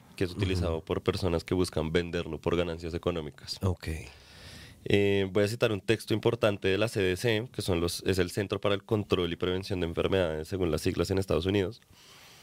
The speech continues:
Speaker 1: que dice lo siguiente. El fentanilo fabricado ilícitamente se encuentra disponible en el mercado de drogas en diferentes formas, entre ellas líquido y polvo. El fentanilo en polvo tiene la apariencia de muchas otras drogas.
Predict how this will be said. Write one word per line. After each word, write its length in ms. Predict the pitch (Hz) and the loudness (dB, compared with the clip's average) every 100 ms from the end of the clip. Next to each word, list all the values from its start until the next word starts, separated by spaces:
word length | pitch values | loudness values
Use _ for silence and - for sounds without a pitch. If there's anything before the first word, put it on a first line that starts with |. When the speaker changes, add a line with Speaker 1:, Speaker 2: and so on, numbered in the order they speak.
| - - - | -20 -20 2
Speaker 1:
que 100 | 110 | 4
dice 260 | 98 87 92 | 4 2 0
lo 100 | 95 | 0
siguiente. 340 | 151 123 87 - - - - - - | 2 2 0 -12 -20 -20 -20 -20 0
El 120 | 107 | 2
fentanilo 500 | 110 110 101 110 104 | 2 2 2 2 2
fabricado 500 | 101 117 123 113 92 | 2 2 2 2 2
ilícitamente 800 | 92 98 98 107 110 104 85 95 107 | 2 0 -2 0 0 0 -2 -4 -6
se 140 | 127 | 0
encuentra 340 | 98 92 90 90 | 0 2 0 0
disponible 500 | 90 - 110 95 87 | -2 0 0 0 -2
en 60 | 90 | -2
el 120 | 92 | -2
mercado 340 | 104 - 90 | -4 0 0
de 100 | 87 | 2
drogas 300 | 95 92 104 | 0 0 -2
en 140 | 113 95 | -6 -4
diferentes 500 | 95 85 80 78 - | 0 0 2 -2 2
formas, 480 | 101 - 113 - - - | 2 2 -4 -10 -20 -4
entre 300 | - 95 90 | 0 2 2
ellas 380 | 82 85 87 - - | 0 -2 -4 -6 0
líquido 420 | 110 - 131 - - | 0 2 -2 -2 -4
y 80 | |
polvo. 400 | 85 87 87 76 - _ _ _ _ _ - - - - | 0 2 2 -2 -12 _ _ _ _ _ -20 -20 -18 -4
El 120 | - 104 | 2 6
fentanilo 480 | 117 120 123 120 | 6 4 4 4
en 100 | 113 123 | 2 2
polvo 420 | - 151 120 127 | 2 4 4 0
tiene 220 | 113 104 | 2 2
la 80 | 98 | 2
apariencia 400 | - 107 95 95 | 2 0 0 2
de 100 | 92 | 2
muchas 380 | 101 117 117 107 | 4 4 2 0
otras 280 | 107 92 95 | 0 -2 0
drogas. 360 | 92 - - | 0 -2 -10